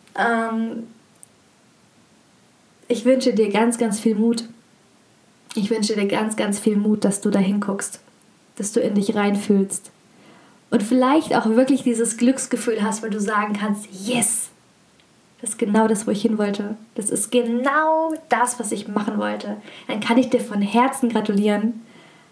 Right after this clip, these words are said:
Dann hast du alles richtig gemacht. Dann gibt es nichts, was man korrigieren <laughs> müsste, denn du bist auf dem richtigen Weg. Dann kannst du nur dafür sorgen,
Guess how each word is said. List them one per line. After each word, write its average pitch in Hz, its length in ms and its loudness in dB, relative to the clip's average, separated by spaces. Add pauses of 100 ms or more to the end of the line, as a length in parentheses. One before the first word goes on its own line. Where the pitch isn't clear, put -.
(260)
Dann 202 240 0
hast 214 220 -2
du 208 260 -4
alles 269 300 2
richtig 233 340 2
gemacht. 202 480 -2 (1200)
Dann 214 540 -4 (760)
gibt 269 280 0
es 330 120 2
nichts, 294 200 2
was 262 180 2
man 247 180 4
korrigieren 262 600 4
<laughs> 208 40 0
müsste, 247 300 2
denn 233 160 2
du 233 60 2
bist 254 260 4
auf 247 120 2
dem 226 120 4
richtigen 220 380 2
Weg. 240 160 4
Dann 214 140 -6
kannst 269 360 0
du 233 140 2
nur 254 100 4
dafür 247 260 2
sorgen, 214 500 0